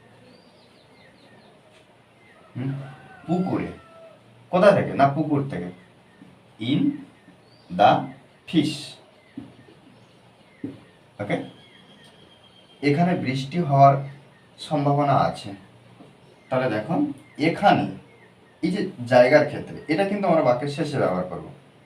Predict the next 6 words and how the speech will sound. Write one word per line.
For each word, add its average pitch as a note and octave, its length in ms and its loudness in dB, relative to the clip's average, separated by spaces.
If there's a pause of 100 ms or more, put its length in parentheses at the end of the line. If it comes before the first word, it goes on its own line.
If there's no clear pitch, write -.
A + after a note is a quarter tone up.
আর - 200 -2 (240)
বৃষ্টি G#2+ 480 -6
হওয়ার F#3+ 480 2 (1000)
সম্ভাবনা F3 560 2
আছে, E3+ 380 8 (440)
অর্থাৎ C#3 280 2